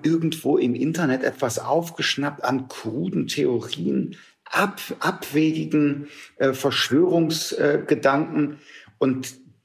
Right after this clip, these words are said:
diese Bandbreite von einerseits ganz unkritisch auch bei falschen Maßnahmen der Politik bis hin zu krudesten, ähm, äh,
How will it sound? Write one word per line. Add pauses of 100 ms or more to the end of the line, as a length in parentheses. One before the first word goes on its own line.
diese
Bandbreite
von (240)
einerseits
ganz
unkritisch
auch
bei
falschen
Maßnahmen
der
Politik
bis
hin (240)
zu
krudesten,
ähm,
äh,